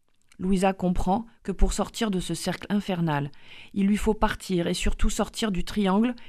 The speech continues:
quelles que soient les réactions de son mari, qui lui fait peur. Le chemin, c'est celui de sa propre autorité. Être bien ancré dans sa vie, sa personnalité,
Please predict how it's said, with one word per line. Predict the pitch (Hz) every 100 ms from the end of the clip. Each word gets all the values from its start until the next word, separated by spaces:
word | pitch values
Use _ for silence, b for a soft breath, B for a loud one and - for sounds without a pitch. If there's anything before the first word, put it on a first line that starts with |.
| B -
quelles | 247
que | 240 220
soient | - 214
les | 202
réactions | 190 180 - -
de | 180
son | 180 175
mari, | 160 156 170 b b _
qui | 196
lui | 175
fait | - 160
peur. | - - - - - _ _ _ _ _ _ 175
Le | 180
chemin, | 208 185 196
c'est | 220 180
celui | - 175 202
de | 175
sa | 165
propre | - - 175 -
autorité. | 160 165 160 - 156 - _ _ B B -
Être | 180 208
bien | 196 214
ancré | 208 202 226 185
dans | 170
sa | - 170
vie, | 160 156 -
sa | - 175
personnalité, | 196 - 196 175 175 170 165 -